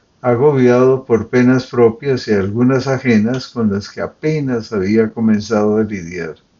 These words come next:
Varias imágenes directas de gente en condición de pobreza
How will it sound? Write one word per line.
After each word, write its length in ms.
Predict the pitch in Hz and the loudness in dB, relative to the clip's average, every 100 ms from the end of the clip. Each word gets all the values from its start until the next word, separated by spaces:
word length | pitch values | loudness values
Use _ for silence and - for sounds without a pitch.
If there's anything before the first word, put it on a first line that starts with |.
| - - _ _ _ _ | -20 -20 _ _ _ _
Varias 440 | 123 123 127 147 131 | -2 -2 0 -2 0
imágenes 640 | 123 120 123 131 131 120 | 0 2 2 2 0 0
directas 600 | 104 98 120 131 - 131 | 0 0 0 -2 -4 -4
de 80 | 110 | -4
gente 400 | 98 113 113 - | -4 -4 -4 -4
en 80 | 127 | -6
condición 580 | 120 113 85 95 113 110 | -4 -6 -6 -6 -4 -2
de 120 | 120 | -2
pobreza 680 | - 127 127 113 101 120 127 | -2 0 2 0 -2 -8 -12